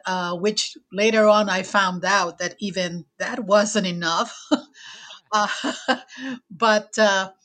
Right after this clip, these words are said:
when I graduated, uh, high school, I couldn't go into the military right away. So I ended up at,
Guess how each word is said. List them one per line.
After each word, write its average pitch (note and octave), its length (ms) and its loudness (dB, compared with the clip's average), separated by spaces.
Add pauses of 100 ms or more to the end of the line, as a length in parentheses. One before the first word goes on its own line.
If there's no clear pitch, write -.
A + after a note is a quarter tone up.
(340)
when A3 160 -2
I G#3 140 2
graduated, G#3 880 0 (920)
uh, D#3 280 -6 (360)
high B3+ 180 2
school, G3+ 560 -8
I G3+ 100 -4
couldn't G3 300 -10
go F#3+ 160 -2
into F#3 200 -8
the E3 100 -8
military G3 640 0
right E3 260 -4
away. D#3 420 -4
So E3 340 -6
I D#3+ 120 -2
ended E3+ 220 -6
up D#3+ 340 -6
at, F3 320 -8